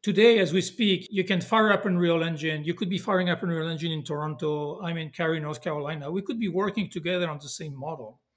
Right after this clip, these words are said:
'Cause that multi-user editing is there for everybody. People do film scouting. They do design reviews.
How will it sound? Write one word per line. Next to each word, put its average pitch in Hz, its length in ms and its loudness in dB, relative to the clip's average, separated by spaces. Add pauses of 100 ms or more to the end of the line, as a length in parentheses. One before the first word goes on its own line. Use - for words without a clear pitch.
(180)
'Cause 175 140 0
that 202 180 4
multi-user 202 540 2
editing 190 480 2
is 156 160 -2
there 175 220 -2
for 151 200 -6
everybody. 156 480 -4 (260)
People 175 280 -6
do 151 160 -8
film 190 240 -6
scouting. 180 720 0 (220)
They 180 140 0
do 170 320 -2
design 185 380 0
reviews. 190 640 -2